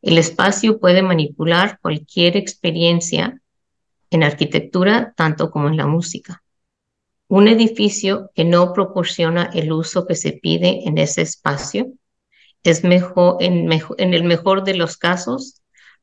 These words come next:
puede convertirse en una pieza de arte visual,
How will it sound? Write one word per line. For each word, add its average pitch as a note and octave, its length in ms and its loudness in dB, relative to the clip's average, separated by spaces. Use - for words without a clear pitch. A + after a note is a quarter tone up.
puede F3+ 280 4
convertirse F3+ 840 0
en E3 60 -2
una F3 340 0
pieza E3 400 -2
de C#3+ 100 0
arte C#3 280 -6
visual, - 540 -4